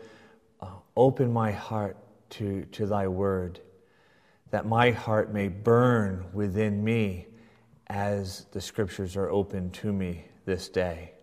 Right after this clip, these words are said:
I really believe it would make a change in the hearts of, of many people.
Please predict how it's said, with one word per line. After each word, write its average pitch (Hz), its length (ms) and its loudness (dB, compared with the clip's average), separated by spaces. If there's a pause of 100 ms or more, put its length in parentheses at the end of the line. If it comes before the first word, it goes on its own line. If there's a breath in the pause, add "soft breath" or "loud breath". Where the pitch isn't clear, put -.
(920 soft breath)
I 107 60 -10
really 139 300 6
believe 113 380 4
it 92 80 0
would 92 140 -4
make 101 240 -2
a 98 80 -4
change 98 600 -2 (640 soft breath)
in 98 160 0
the 98 80 0
hearts 98 400 -2
of, 87 320 -4
of 90 240 -4
many 92 260 -2
people. 90 560 -8